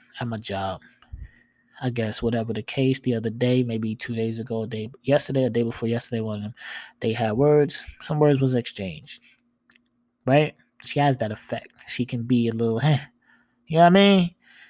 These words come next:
When she's talking, right? So I guess he ain't like it.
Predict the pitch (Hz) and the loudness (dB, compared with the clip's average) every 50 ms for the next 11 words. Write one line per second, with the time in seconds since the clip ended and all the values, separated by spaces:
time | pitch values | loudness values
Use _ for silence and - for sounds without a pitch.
0 | _ _ - 131 120 - - 117 107 - - - - 117 98 - - - - - | _ _ -10 -8 -6 -6 -6 -6 -6 -8 -8 -8 -8 -8 -8 -10 -16 -20 -20 -14
1 | _ - 139 147 143 143 143 - - 135 135 135 139 - - - - - - - | _ -2 -2 -2 -2 -4 -6 -6 -4 -4 -4 -4 -6 -10 -14 -20 -20 -20 -20 -14
2 | - 180 175 170 151 - - 156 135 131 135 151 175 185 190 175 180 180 170 | -6 0 2 2 2 2 2 2 2 4 6 6 8 8 8 8 6 4 4